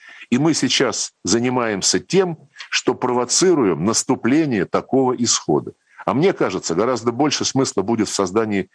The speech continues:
нейтральной Украины. В интересах С Ш А положить конец этому кризису как можно скорее. Это также в интересах России. А больше всего это в интересах Украины. Семь с половиной лет назад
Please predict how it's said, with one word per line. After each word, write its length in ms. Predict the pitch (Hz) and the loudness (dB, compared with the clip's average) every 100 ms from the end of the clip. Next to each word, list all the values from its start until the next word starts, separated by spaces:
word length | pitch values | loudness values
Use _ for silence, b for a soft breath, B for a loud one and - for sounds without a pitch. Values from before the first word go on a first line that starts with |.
| B | B
нейтральной 600 | 104 120 120 123 98 82 | -2 0 0 0 0 0
Украины. 500 | 82 90 85 76 64 - _ B B | -2 0 0 -2 -6 -14 _ B B
В 100 | 101 | -2
интересах 420 | 117 123 127 117 - | 0 0 0 0 0
С 160 | - | 0
Ш 220 | - 170 | 2 2
А 40 | 180 | 0
положить 520 | - 104 110 135 - | 0 0 0 -2 -2
конец 320 | 113 135 143 | -2 0 0
этому 260 | 120 101 98 | 0 -2 0
кризису 480 | 107 87 78 80 - b - | 0 0 0 -4 -6 b -6
как 340 | 123 135 - | -2 -2 -6
можно 400 | 92 104 98 101 | -2 0 0 -2
скорее. 460 | 90 - 80 69 65 _ B B B | -4 0 0 0 -4 _ B B B
Это 200 | 151 127 | 0 0
также 300 | 135 113 104 | -2 -4 -2
в 80 | 98 | -2
интересах 480 | 90 110 - 90 | 0 0 0 -2
России. 460 | 85 80 - 71 65 _ B | -2 -2 -4 -6 -8 _ B
А 140 | - 101 | -2 -2
больше 440 | 107 165 170 - | 0 0 2 0
всего 460 | - - 92 69 - b b | -2 -2 0 -2 -4 b b
это 220 | 120 143 | 0 0
в 80 | 101 | -2
интересах 420 | 85 87 101 - 82 | 0 0 0 -2 -8
Украины. 420 | - 71 64 - _ _ _ _ _ _ _ _ _ _ _ _ - | -4 -4 -4 -8 _ _ _ _ _ _ _ _ _ _ _ _ -8
Семь 360 | - - 151 160 | -2 2 2 0
с 100 | - | -2
половиной 540 | 107 104 117 120 107 | 0 2 0 0 -2
лет 380 | - 85 98 - | -2 0 0 0
назад 400 | 90 71 65 | -4 -2 -6